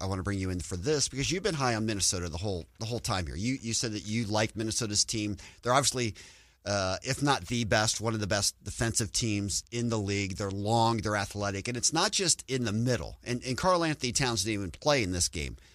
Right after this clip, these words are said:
but they're long at every position. M-, maybe not the point. Mike Conley isn't a huge point guard, but if you go down the list, Jaden McDaniels goes six eight, six nine. Kyle Anderson, slow-mo, is big. Gobert, of course, we know he's over seven feet tall. Anthony Edwards goes six eight.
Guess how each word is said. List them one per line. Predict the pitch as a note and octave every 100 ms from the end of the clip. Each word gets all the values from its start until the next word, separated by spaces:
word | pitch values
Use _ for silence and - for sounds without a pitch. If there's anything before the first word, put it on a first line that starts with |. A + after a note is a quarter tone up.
| -
but | C3
they're | - F#3
long | D#3+ D#3+ D#3+ D#3+ D3+ - - _ - _ _ -
at | A2+ -
every | C3+ B2+ C3+
position. | - A2 G2+ F2+ D2 G#2 A2
M-, | D3+
maybe | E3+ D3+ C#3
not | B2+ -
the |
point. | A#2 A#2 G#2 F#2+
Mike | A#2 A2
Conley | - A#2 A#2 A2 G#2+ -
isn't | A#2 G#2 G2
a |
huge | F2+ - G#2+ -
point | A2+ G2
guard, | G2 F#2
but | G#2+
if | G#2
you | F3+
go | F#3+
down | D#3+ C3
the | G#2+
list, | G#2 -
Jaden | A#2+ B2+ B2
McDaniels | C#2+ A2 A2 G#2 E2+ F2 -
goes | F2+
six | - - G#2 -
eight, | F#2+ E2
six | - G#2 -
nine. | G2 F2+
Kyle | E2+ B2 C3+ A2+
Anderson, | A#2 A#2 A2 - F#2+ E2+ - - -
slow-mo, | - C3 C3 A#2+ G#2 G2 -
is | A2+ F2+
big. | F#2 A#2 G2+ F2+
Gobert, | F2 D#3 B2+ C3 A#2+ A2
of |
course, | - A#2 -
we | G#2+
know | G#2+ G#2+
he's | G#2 G#2+
over | F#2+
seven | - G2+ G2
feet | F2 F#2 E2+
tall. | G#2 F#2 -
Anthony | B2+ - A#2+ -
Edwards | A#2 A2+ G#2+ F#2+ -
goes | F#2 F2
six | - G2+ - F#2+
eight. | F2+